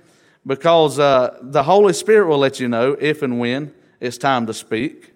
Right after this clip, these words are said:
right? But sometimes we'd be better off to keep quiet until the Lord says, "Okay, now they're approachable. Now you can minister to them."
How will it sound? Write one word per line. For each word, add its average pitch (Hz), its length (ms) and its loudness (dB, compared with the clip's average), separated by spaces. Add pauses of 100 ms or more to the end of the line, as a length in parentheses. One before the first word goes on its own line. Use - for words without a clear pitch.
right? 123 300 -2 (480)
But 135 160 -4
sometimes 165 1200 -2 (920)
we'd 175 280 2
be 180 440 -2 (120)
better 165 440 2
off 180 560 2 (640)
to - 80 -10
keep - 400 -6
quiet 180 600 2 (140)
until 143 300 -4
the 135 80 -4
Lord 151 260 0
says, 135 220 -4
"Okay, 135 320 -2
now 139 320 0
they're 127 160 -2
approachable. 113 600 -8 (1000)
Now 139 280 -2
you 131 180 -4
can 123 260 -6
minister 117 460 -8
to - 100 -12
them." 92 360 -10